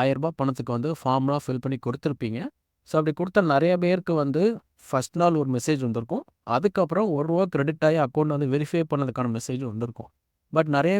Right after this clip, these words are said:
பேருக்கு வந்து அந்த ஒரு ரூபா கிரெடிட் ஆன மெசேஜ் கூட வராம இருந்திருக்கும். ஆனா இன்னைக்கு பன்னெண்டாம் தேதி இந்த புதுசா விண்ணப்பிச்சவங்க எல்லாருக்குமே வந்து ஆயிரம் ரூபாய் பணம் வந்து பேங்க் அக்கவுண்ட் வந்து கிரெடிட் ஆக ஆரம்பிச்சிருச்சு. ஒரு சிலருக்கு வந்து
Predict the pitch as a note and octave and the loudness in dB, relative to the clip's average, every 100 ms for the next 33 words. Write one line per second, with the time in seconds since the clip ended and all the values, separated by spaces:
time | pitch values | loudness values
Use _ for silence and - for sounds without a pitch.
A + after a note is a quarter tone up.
0 | G3+ G#3 F#3+ F#3 F3+ C#3+ C3 D3+ E3+ E3 | 2 0 -2 0 0 0 0 0 0 -2
1 | D3 D#3 D3+ C3 A#2 D3+ - C#3+ C#3+ B2+ | -2 -2 -2 -2 -2 -4 -2 -4 -2 -2
2 | A#2 C#3 C3 A#2 B2 A#2+ - - _ _ | 0 0 0 -2 -4 -6 -14 -20 _ _
3 | _ B2+ D#3+ D#3 C#3 F#3 E3 G#2+ _ B2+ | _ 0 2 2 2 0 -2 -6 _ -4
4 | D#3+ F#3 F3+ D3 D3 D3+ - _ _ - | 0 0 0 0 0 0 -4 _ _ -6
5 | A#2+ A2+ - E3+ G3+ G#3+ G3 C#3 D#3 E3 | -2 -2 -4 -8 0 2 2 2 -2 -2
6 | D#3 D#3+ D3+ B2 C#3 C3+ - D3 C3+ B2 | -4 -2 0 0 0 -2 -2 0 0 2
7 | B2 A2 A#2+ C3+ - A#2 C3+ A#2+ C3 A3+ | 2 2 2 0 0 0 0 -2 -2 -4
8 | - - G#2+ A2+ D3+ D3 C3 A#2+ A2+ C#3 | -6 -8 -2 0 0 0 0 0 0 -2
9 | A2+ A2+ C3 B2+ A#2+ G2+ A#2 B2+ - A#2 | -2 -2 -2 -4 -2 -2 -2 -4 -6 -10
10 | - E3 - _ _ _ - E3 A3+ G#3 | -6 -6 -8 _ _ _ 0 0 2 2
11 | F3+ D3 D3 C3+ D3+ | 2 2 -2 -2 0